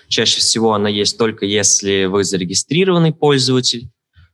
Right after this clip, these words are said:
Поэтому мы идём дальше. «Киберленинг», а, наверное, самый удобный, самый простой в использовании, самый лёгкий. Создан он был в двенадцатом году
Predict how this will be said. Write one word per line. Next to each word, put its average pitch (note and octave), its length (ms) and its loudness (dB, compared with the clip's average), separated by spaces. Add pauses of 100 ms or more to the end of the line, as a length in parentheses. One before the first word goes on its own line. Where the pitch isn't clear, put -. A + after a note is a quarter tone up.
(100)
Поэтому G#2+ 440 -2
мы A2 320 0
идём F#2+ 380 -2
дальше. E2 480 -2 (960)
«Киберленинг», A#2 840 -2
а, F#2 460 -2
наверное, G#2+ 460 -2
самый G#2 380 -2
удобный, F#3+ 680 -2 (500)
самый A2 420 -4
простой C3 500 -4
в F3+ 80 -6
использовании, C#3+ 840 -6
самый F2 420 -8
лёгкий. D3 480 -6
Создан G2 480 -8
он F#2 160 -4
был F#2 220 -8
в F2 120 -20
двенадцатом C#3 560 -14
году D#3+ 480 -12